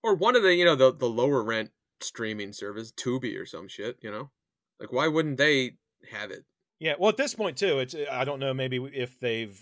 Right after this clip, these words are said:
Speaker 2: like, scanned everything in, like, not that they're gonna give it, like, an H D remaster, but, it, you know, maybe it's that there aren't good quality masters for it. I assume there would be for a network television show, but you never know. I mean, there's, there's a lot of random stuff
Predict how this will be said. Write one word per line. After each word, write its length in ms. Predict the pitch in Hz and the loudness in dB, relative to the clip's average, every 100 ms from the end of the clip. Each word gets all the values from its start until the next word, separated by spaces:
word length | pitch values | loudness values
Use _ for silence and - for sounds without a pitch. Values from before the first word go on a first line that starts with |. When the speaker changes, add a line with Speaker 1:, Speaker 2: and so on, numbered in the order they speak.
| - | -16
Speaker 2:
like, 260 | 117 101 - | -14 -12 -12
scanned 340 | - 117 113 | -10 -8 -4
everything 420 | 113 117 - 107 | -6 -6 -10 -8
in, 340 | 110 123 120 117 | -4 -4 -6 -10
like, 280 | 101 98 | -14 -12
not 180 | 104 107 | -8 -8
that 140 | 107 95 | -8 -10
they're 120 | 101 | -10
gonna 180 | 107 101 | -10 -8
give 160 | 107 | -10
it, 60 | 98 | -10
like, 180 | 101 104 | -12 -10
an 80 | |
H 160 | 104 - | -12 -14
D 160 | 104 92 | -16 -14
remaster, 480 | 104 98 95 - | -14 -14 -16 -14
but, 140 | 98 104 | -12 -12
it, 80 | 113 | -12
you 80 | 107 | -16
know, 80 | 92 | -12
maybe 320 | 113 120 113 | -6 -4 -4
it's 200 | 110 - - 110 | -6 -10 -14 -16
that 140 | 110 _ _ _ _ | -16 _ _ _ _
there 180 | 120 110 | -8 -6
aren't 260 | 117 120 117 | -6 -6 -6
good 180 | 120 | -6
quality 420 | - 120 120 110 107 | -4 -2 -2 -4 -6
masters 460 | 104 117 - 123 | -8 -10 -8 -8
for 120 | 127 | -4
it. 60 | 120 | -2
I 80 | 117 | -2
assume 240 | 110 269 | -2 -2
there 140 | 156 101 | -2 -4
would 180 | 127 | -4
be 160 | 147 185 | -2 -2
for 160 | 127 147 | -2 -6
a 20 | |
network 280 | 156 147 143 | -6 -8 -6
television 440 | 147 151 151 156 | -6 -6 -8 -10
show, 220 | - 156 | -8 -6
but 160 | 143 156 | -6 -4
you 100 | 160 | -2
never 160 | 147 | 0
know. 220 | 120 117 123 | 0 -2 -4
I 80 | |
mean, 160 | 110 110 | -6 -6
there's, 240 | 120 120 | -6 -6
there's 300 | 120 117 104 | -8 -8 -8
a 100 | 110 | -12
lot 240 | 101 104 107 | -8 -6 -6
of 100 | 104 | -8
random 300 | 107 110 101 | -10 -12 -14
stuff 240 | - 101 | -14 -14